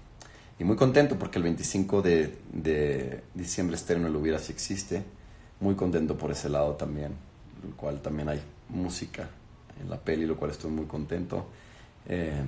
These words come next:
Diablero se viene el próximo año. Entonces estoy muy, muy feliz. Miren, aquí siempre, aquí tengo mis notas. Normalmente, pues, nos sentamos aquí, ponemos la música, lo conectamos todo, tenemos las liras,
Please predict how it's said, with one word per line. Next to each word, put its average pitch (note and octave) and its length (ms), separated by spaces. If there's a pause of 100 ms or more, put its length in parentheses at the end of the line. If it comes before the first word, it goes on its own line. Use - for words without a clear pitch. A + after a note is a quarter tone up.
(140)
Diablero F#2 480
se F#2+ 180
viene D#2+ 180
el D2+ 80
próximo D#2+ 500
año. F2 300 (600)
Entonces F2 540
estoy - 220
muy, F#2 420 (180)
muy E2+ 160
feliz. D#2 360
Miren, D2+ 220 (140)
aquí F2+ 280
siempre, F2 480 (720)
aquí - 180
tengo A2+ 220
mis F#2+ 220
notas. - 480 (1300)
Normalmente, A#2+ 460
pues, - 180
nos G#2+ 160
sentamos A2 420
aquí, D3+ 540 (240)
ponemos A#2 380
la A2 80
música, B2+ 420
lo G#2+ 100
conectamos G2+ 560
todo, A#2+ 200
tenemos G#2 360
las F2 200
liras, A2+ 420